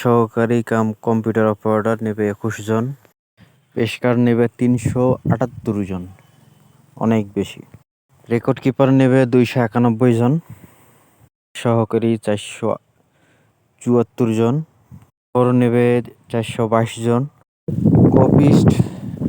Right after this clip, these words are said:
নেবে হলো চারশো, চারশো আশি জন, অফিস সহকারী নেবে একশো বা-, বিরাশি জন,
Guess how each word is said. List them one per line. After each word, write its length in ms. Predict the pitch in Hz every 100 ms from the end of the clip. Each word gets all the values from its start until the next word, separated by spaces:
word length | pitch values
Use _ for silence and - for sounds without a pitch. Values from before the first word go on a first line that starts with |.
| - - -
নেবে 240 | - - -
হলো 340 | - - 135 175 - - - -
চারশো, 500 | 120 123 - - - - - - - - - - - - - - - - - - - - - - _ _ _ _ _ _
চারশো 300 | 117 117 -
আশি 260 | 123 120 127
জন, 180 | 117 120 170 - _ _ _ _ _ _ _ - _ - _ _ _ _ _ _ _ _ _ _ _ _ _ _ _ -
অফিস 300 | 135 139 -
সহকারী 400 | 156 147 139 147
নেবে 240 | 147 143 143 135
একশো 300 | - - 139 143 131 120
বা-, 220 | 131 131 117
বিরাশি 360 | 127 127 147 131
জন, 180 | 135